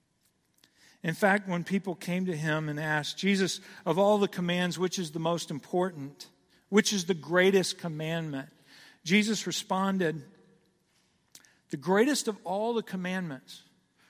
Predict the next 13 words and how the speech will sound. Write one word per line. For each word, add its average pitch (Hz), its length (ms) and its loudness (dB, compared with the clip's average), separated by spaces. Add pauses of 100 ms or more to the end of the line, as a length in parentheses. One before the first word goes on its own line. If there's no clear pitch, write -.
(100)
the 165 80 0
one 208 280 4
that 247 120 -2
fulfills 196 760 0
all 185 260 0
the 214 140 -2
law 180 520 -2
and 156 140 -8
the 151 60 -8
prophets, - 880 -10 (1160)
is 151 160 -10
this 160 260 -4
one. 139 200 -14